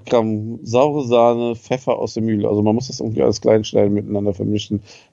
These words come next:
drei Stunden ziehen lassen und dann pfeffern. Ja, Steffi neunzehnhundertfünfundsiebzig hat das Rezept abgesendet hier, ähm, hat drei Sterne. Ich sehe aber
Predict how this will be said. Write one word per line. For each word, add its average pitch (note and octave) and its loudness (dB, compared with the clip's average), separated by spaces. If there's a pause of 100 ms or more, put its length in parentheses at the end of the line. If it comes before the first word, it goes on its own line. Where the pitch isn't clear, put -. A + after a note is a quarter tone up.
drei B2 4
Stunden C#3 0
ziehen A#2+ 0
lassen A2+ 2
und G#2+ -4
dann A2 2
pfeffern. A2 -2 (680)
Ja, G2 4 (420)
Steffi C3 0
neunzehnhundertfünfundsiebzig B2 -2
hat B2 0
das A2+ -4
Rezept A2+ -4 (840)
abgesendet A#2+ 0
hier, A#2+ 4
ähm, A2+ 4
hat A#2+ -4
drei A#2+ 2
Sterne. C3 0
Ich A2+ -8
sehe B2 0
aber A2+ -2